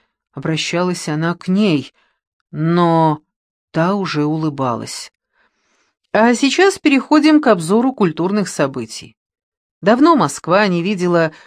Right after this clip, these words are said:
такого количества прекрасных театральных коллективов, собравшихся на традиционный фестиваль.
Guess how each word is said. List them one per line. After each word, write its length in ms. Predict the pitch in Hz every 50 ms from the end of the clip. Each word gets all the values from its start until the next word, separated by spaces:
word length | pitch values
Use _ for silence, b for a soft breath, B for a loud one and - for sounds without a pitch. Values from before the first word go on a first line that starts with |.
| B B
такого 380 | B 175 160 - 226 214 202 185
количества 760 | - 180 165 170 214 220 220 - 190 - - - 175 175 170
прекрасных 840 | 165 - 180 170 160 - 151 160 190 254 285 262 - - 233 226 220
театральных 680 | - - 175 165 160 - 151 180 202 190 175 170 -
коллективов, 800 | - - 160 151 143 - - - - 165 160 143 143 139 - _ _ B B B B B
собравшихся 1080 | B - - 170 147 139 147 151 196 254 294 285 - - - 240 214 - - - 220 208
на 220 | 190 185 185 185
традиционный 1200 | 165 - 185 180 180 160 165 165 156 - - - - 151 143 143 196 277 285 247 233 226 220 214
фестиваль. 800 | 202 - - 180 156 - - - 160 151 139 123 101 101 -